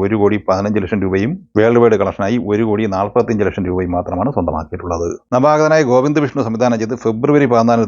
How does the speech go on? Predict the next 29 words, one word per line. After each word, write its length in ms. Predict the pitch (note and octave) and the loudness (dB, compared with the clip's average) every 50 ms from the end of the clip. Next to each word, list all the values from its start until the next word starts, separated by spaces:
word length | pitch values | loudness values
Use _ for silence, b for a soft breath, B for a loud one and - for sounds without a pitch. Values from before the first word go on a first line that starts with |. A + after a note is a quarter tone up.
| - | -2
തിയേറ്ററിലെത്തിയ 460 | A2 G#2 G#2 A2 A2 A2+ G#2+ F2+ G#2 G#2+ | -2 -2 -2 0 0 0 0 0 0 -2
മലയാള 320 | G2+ G2+ G2 G2+ G2+ G#2 | 0 0 0 0 0 0
സിനിമയാണ് 360 | - - F#2 F2+ F#2 G#2+ C3 A#2+ - | -2 -2 -4 -4 -2 -2 -2 0 0
ദാവീദ്. 400 | E2 D#2+ E2 F2 E2+ - - - - - - G2 | 0 -2 -2 -8 -14 -16 -16 -18 -18 -12 -6 -4
ആന്റണി 240 | G2+ G#2 G#2+ G#2+ G#2 | -4 -2 -2 -2 -2
വർഗീസ് 340 | G2 F#2+ F#2 F#2 G2 F2+ - | 0 -2 -2 -2 -4 -6 -4
പെപ്പെ, 200 | - F2+ - B2 C3 A#2 G2 | -6 -4 0 0 0 2 2
ലിജോ 200 | G2+ G2 G#2+ G#2 G2+ | 2 2 2 4 4
മോൾ 140 | G2+ F#2+ F2 F#2 | 2 2 2 0
ജോസ്, 200 | F#2+ F2 - B2+ | -2 0 0 -2
വിജയരാഘവൻ 640 | A2+ F#2+ F2+ A2 G#2+ F#2+ F#2+ F2 E2 F#2+ F2 - - - G2+ | -2 0 2 2 2 4 2 2 0 -2 -4 -6 -6 -6 -6
എന്നിങ്ങനെയായിരുന്നു 480 | G2+ G2 G2 G2 F#2+ F#2 F#2+ G#2+ A2+ A2+ | -4 -2 -2 -2 -2 -2 -2 -2 -4 -4
പ്രധാന 300 | - F2+ F2 F#2+ G2 G#2 - - | -4 -2 0 0 0 0 -2 -4
താരങ്ങൾ. 340 | D#2+ - E2+ F2 E2+ F2 - - _ _ - C3+ | -6 -6 -6 -6 -6 -6 -8 -10 _ _ 0 2
ഒൻപത് 300 | C#3 D3 D3 E3 E3 E3 D3+ | 2 4 4 4 4 4 4
കോടി 140 | D#3+ D#3 C#3+ | 4 4 4
ബഡ്ജറ്റുള്ള 480 | B2 A#2+ A2 A2 B2+ A2+ A#2+ A#2+ A#2+ | 4 2 2 2 0 2 2 2 0
ഈ 100 | A2+ A2+ G2 G2 | 0 0 -2 -4
സിനിമ 180 | G#2+ A2+ A#2+ A#2+ A#2+ - | -2 -2 -2 -2 -2 -2
കേരള 260 | G#2+ A2+ A#2 A#2+ A#2+ | -2 0 0 0 0
കളക്ഷനായി 340 | A2 A2+ G2+ - A2+ G#2 G2 - | 0 0 -2 -2 -2 -4 -4 -4
സ്വന്തമാക്കിയത് 540 | - F#2 F2+ G2 G2 F#2+ F#2 F#2 G2 F#2+ A#2+ C3+ - F#2+ | -6 -4 -2 -2 -2 -2 -2 -2 -2 -2 -2 -2 -2 -2
അഞ്ച് 240 | F#2+ G2+ A2 A2+ | -2 -2 0 0
കോടി 220 | A2 G2 G2 F#2+ - F2 | 2 2 2 2 0 0
ഇരുപത് 220 | F2+ F#2 F#2+ G2 F#2 | 0 0 2 2 0
ലക്ഷം 200 | F2 - - E2 - | 0 -4 -6 -10 -10
രൂപയായിരുന്നു. 440 | - - F2 E2+ E2 - F2 - - _ _ _ - - - | -10 -10 -10 -10 -10 -12 -14 -16 -18 _ _ _ -18 -8 -4
ചിത്രം 240 | C3 A2 B2 A#2+ A#2 A2 | -2 0 0 0 -2 0
ഫൈനൽ 300 | - G#2+ A2+ A#2+ C3 B2+ | 0 2 2 4 2 2